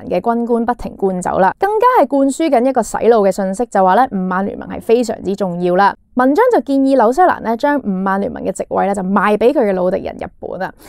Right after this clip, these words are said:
噉希望呢紐西蘭可以追求獨立啦。噉我就非常之支持紐西蘭獨立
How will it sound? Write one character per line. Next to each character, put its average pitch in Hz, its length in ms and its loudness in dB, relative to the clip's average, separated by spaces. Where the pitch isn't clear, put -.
噉 403 140 2
希 427 180 4
望 302 160 6
呢 320 60 4
紐 240 180 4
西 233 80 -4
蘭 294 240 0
可 208 80 -4
以 226 140 -2
追 247 200 0
求 - 200 -8
獨 - 160 -6
立 - 240 -2
啦。 202 180 2
噉 320 120 0
我 311 140 6
就 285 100 2
非 320 140 0
常 294 160 -2
之 220 140 0
支 262 160 -4
持 - 100 -10
紐 - 180 -6
西 196 100 -4
蘭 214 260 0
獨 - 100 -8
立 - 80 -2